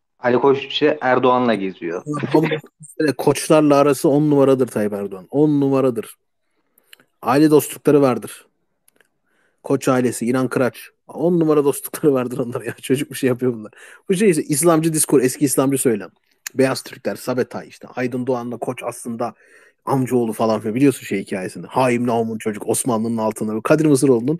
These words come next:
Speaker 2: <laughs> zırvaladığı hikayelerdir bunlar. Oradan şey yürütüyorlar. Bunun sev-, tek sebebi şu. Sermaye cihadı diye bir şey var.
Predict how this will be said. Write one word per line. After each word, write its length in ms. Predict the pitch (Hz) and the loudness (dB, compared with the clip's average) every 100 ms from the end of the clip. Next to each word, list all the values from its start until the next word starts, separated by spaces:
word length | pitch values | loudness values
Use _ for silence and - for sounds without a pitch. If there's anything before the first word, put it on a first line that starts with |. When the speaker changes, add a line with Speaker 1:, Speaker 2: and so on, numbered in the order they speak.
| - | -8
Speaker 2:
<laughs> 140 | _ - | _ -8
zırvaladığı 760 | - - 147 170 180 147 143 | 0 2 4 6 8 8 8
hikayelerdir 640 | 170 143 147 156 156 127 107 | 6 6 4 6 4 2 -2
bunlar. 200 | 95 _ _ _ _ _ _ _ _ _ _ | -16 _ _ _ _ _ _ _ _ _ _
Oradan 300 | - 180 170 | 4 6 6
şey 160 | 175 180 | 4 6
yürütüyorlar. 460 | 175 151 143 113 135 | 6 4 2 2 2
Bunun 160 | 214 | 2
sev-, 260 | 175 202 208 | 4 2 2
tek 180 | 226 - | -2 4
sebebi 200 | 214 214 | 4 4
şu. 320 | - 120 - _ _ _ _ _ _ _ _ _ _ _ | 0 0 -4 _ _ _ _ _ _ _ _ _ _ _
Sermaye 580 | - 151 165 165 180 175 | 0 2 4 4 4 4
cihadı 320 | 170 151 170 | 2 2 0
diye 120 | 160 | 0
bir 60 | 147 | 2
şey 200 | 156 110 | 2 2
var. 140 | 87 | -4